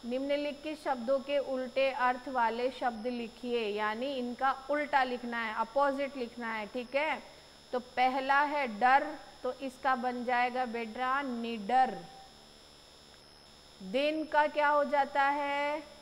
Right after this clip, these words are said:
रात। जीत, हार, भाई, बहन। सोना, ये सोना गोल्ड वाला नहीं है,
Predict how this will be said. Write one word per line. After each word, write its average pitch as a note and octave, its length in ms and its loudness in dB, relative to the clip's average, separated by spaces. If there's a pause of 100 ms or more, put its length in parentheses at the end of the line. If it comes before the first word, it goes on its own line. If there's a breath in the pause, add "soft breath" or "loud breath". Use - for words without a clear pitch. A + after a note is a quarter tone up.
(300)
रात। A#3 460 4 (1500)
जीत, C#4+ 640 -4 (1600)
हार, A3 480 2 (1160)
भाई, B3+ 680 2 (1600)
बहन। G#3+ 760 -4 (1300)
सोना, C#4 720 2
ये C4 180 -2
सोना C#4 500 -2
गोल्ड B3 420 2
वाला C#4 320 4
नहीं C#4+ 300 -2
है, A#3 280 -4